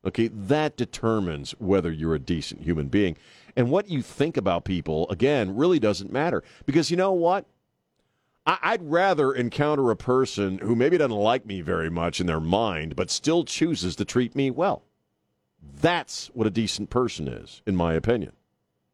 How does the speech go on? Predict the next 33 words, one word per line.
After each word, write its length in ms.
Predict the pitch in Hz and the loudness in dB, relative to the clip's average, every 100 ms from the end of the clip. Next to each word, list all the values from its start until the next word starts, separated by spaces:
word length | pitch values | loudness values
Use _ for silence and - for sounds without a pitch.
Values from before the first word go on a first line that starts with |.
| _ _ _ | _ _ _
But 80 | 110 | 0
right 260 | 104 120 110 | 2 2 0
now, 320 | 131 131 110 | 0 2 2
all 220 | 107 110 | 2 0
this 180 | 107 110 | 0 2
other 160 | 104 | 0
crap 380 | 95 95 85 78 - - | 2 2 2 0 -6 -12
is 160 | 76 | -6
what 140 | 78 71 | -6 -2
stands 400 | - 80 76 - | 0 0 0 -4
for, 240 | 78 71 - _ _ _ _ _ _ _ _ - | -4 -4 -6 _ _ _ _ _ _ _ _ -6
you 140 | 85 | -2
know, 480 | 78 69 67 69 67 | 0 0 -2 -4 -4
uh, 220 | 60 65 67 | -6 -6 -2
whether 200 | 87 80 | 0 0
you're 200 | 78 78 | 0 -2
a 60 | 69 | 0
good 180 | 80 69 | -4 -2
person 420 | 80 73 - 76 | -2 -2 -2 -4
or 60 | |
not, 480 | 76 67 65 67 69 | -2 -2 -2 -2 -2
or 80 | 71 | 0
whether 220 | 73 73 | 0 -2
you 140 | 73 76 | -4 -6
should 200 | - 76 | -8 -4
be 240 | 76 73 | -2 -2
allowed 400 | 71 73 65 80 | 0 0 0 -2
to 60 | 87 | -2
live 260 | 78 71 | -4 -4
your 140 | 73 80 | -2 0
life 380 | 67 69 73 73 | 0 -2 -4 -6
in 80 | |
society. 840 | 73 85 - 76 71 69 69 71 | -8 -8 -4 -2 -2 -2 -2 -2